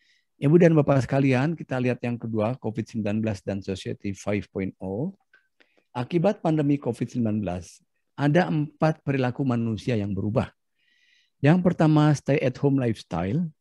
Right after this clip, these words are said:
Semua orang ingin bekerja dari rumah. Yang kedua, dari teori Maslow yang lima level, semua orang hampir ingin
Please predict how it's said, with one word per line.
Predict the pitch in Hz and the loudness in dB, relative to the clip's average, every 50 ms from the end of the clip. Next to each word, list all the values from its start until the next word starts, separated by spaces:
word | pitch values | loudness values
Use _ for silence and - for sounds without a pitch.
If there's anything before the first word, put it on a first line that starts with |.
| _ _ _ | _ _ _
Semua | - - 113 120 120 120 | -2 0 2 2 4 4
orang | 117 120 120 143 123 | 4 4 2 2 2
ingin | 117 120 120 117 113 | 0 0 0 0 0
bekerja | 113 - - 110 107 110 104 98 | -2 -2 -4 -4 -2 -2 -2 -2
dari | 95 98 98 92 87 | -2 -4 -4 -4 -6
rumah. | 87 90 107 160 202 185 - _ _ _ _ _ _ _ _ _ _ _ _ _ _ _ _ _ _ _ _ _ | -4 0 0 2 0 0 -4 _ _ _ _ _ _ _ _ _ _ _ _ _ _ _ _ _ _ _ _ _
Yang | - 143 156 160 160 165 156 | 0 0 0 0 -2 -4 -2
kedua, | 147 160 165 165 147 | 2 2 2 4 4
dari | 139 135 143 143 147 151 | 4 4 4 4 2 2
teori | - - 135 139 139 143 | 0 -2 -4 -2 0 0
Maslow | 139 139 131 120 - 151 143 143 | 0 0 -2 -2 -4 -2 -2 0
yang | 143 131 131 127 | 0 0 -2 -2
lima | 120 117 117 | -2 -2 -2
level, | 117 117 113 107 - 135 131 135 135 135 135 | -2 -4 -4 -4 -2 0 0 0 0 -2 -4
semua | 127 - - 120 120 123 127 120 | -6 -4 -2 0 0 2 2 0
orang | 123 127 127 123 113 | 0 0 0 -2 -2
hampir | 113 156 196 190 196 190 - - 202 180 143 120 113 - - _ - | -4 -2 -2 -2 -4 -4 -2 0 2 2 2 0 -2 -8 -12 _ -8
ingin | 165 165 165 170 170 165 143 120 110 | -6 -4 -2 0 0 0 0 0 -2